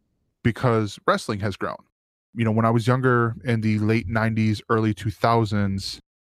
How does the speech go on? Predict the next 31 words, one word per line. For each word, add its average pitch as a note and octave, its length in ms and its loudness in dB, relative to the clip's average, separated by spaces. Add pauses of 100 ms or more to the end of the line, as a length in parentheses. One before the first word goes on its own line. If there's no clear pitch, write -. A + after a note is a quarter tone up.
(140)
it A#2 160 0
was C3 160 4
all B2+ 320 2
the A#2 80 -2
hardcore A2+ 600 0
matches. - 560 -8
It A#2 60 -4
was A2 180 0
all, G#2+ 260 4
you G2+ 60 0
know, G2 100 0
like, F#2+ 160 -2
let's G#2 220 -2
do G2+ 180 4 (100)
blood A#2+ 460 4
and F#2+ 240 -6 (540)
gore, A2+ 580 4
and, F#2+ 220 -6 (500)
you A2 80 0
know, G2 140 0
E C#3+ 180 2
C C3 180 -2
W A2+ 280 2
was G#2+ 140 0
definitely G#2+ 320 -2
a G2 40 0
big F#2+ 240 -4
influence F#2 300 -6
on F2 100 -4
that. D2+ 160 -10 (800)
And G#2+ 560 0